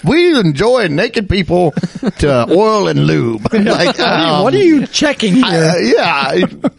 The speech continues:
Speaker 1: I'm gonna keep my shirt and pants. Is that a problem? <laughs> Maybe it will be. I don't know. But they do stuff like that.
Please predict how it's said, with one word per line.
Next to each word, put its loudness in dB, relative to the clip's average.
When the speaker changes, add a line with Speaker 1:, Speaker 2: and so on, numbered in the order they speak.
Speaker 1:
I'm 0
gonna 0
keep -2
my 0
shirt 0
and 0
pants. -2
Is 0
that 0
a -4
problem? 0
<laughs> 0
Maybe 0
it -2
will 0
be. -2
I -2
don't -2
know. -2
But -2
they 0
do 2
stuff -4
like -2
that. -2